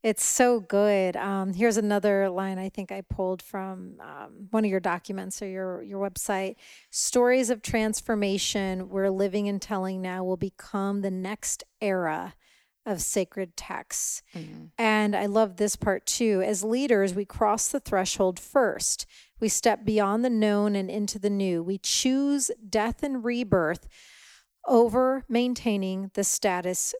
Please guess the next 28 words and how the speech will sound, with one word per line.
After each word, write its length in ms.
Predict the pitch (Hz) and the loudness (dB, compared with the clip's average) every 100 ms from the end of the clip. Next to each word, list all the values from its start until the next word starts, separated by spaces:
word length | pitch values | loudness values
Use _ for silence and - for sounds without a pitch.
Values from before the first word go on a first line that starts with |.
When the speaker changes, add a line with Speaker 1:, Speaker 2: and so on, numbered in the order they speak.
| - | -14
Speaker 1:
quo." 540 | - 220 190 151 156 | 0 2 4 2 0
So 460 | - - 247 226 220 | 0 4 6 4 2
in 320 | 285 285 302 247 | 0 0 2 0
that, 240 | 190 160 | 0 0
before 280 | 202 - 254 | -2 2 4
we 140 | 240 214 | 4 0
get 180 | 208 - | -2 0
to, 100 | 202 | -2
like, 160 | 185 | -2
the 80 | 196 | -4
closing 340 | - 208 180 190 | -2 -2 0 -4
ceremony 420 | - 190 185 180 | -2 -2 -4 -2
practice 680 | - 202 185 - 196 180 185 | 0 0 -2 0 0 0 -4
and, 220 | 185 165 | -4 -6
Speaker 2:
Yeah. 60 | - | -8
Speaker 1:
and 180 | 185 | -6
wrap 240 | 190 185 - | -4 -4 -2
things 340 | 202 190 185 | -4 -2 0
up, 240 | 214 196 - | 0 0 0
like, 260 | 196 190 - _ - _ - | 0 -2 -6 _ -20 _ 2
this, 340 | 226 202 - - | 2 4 0 0
and 140 | 233 | 2
I 80 | 240 | 4
know 180 | 285 302 | 4 4
we've 260 | 262 240 - - | 2 0 -4 -14
covered 520 | - - 262 294 233 | -6 2 4 2 2
this, 200 | 277 - | 2 2
but 200 | - 208 | 0 0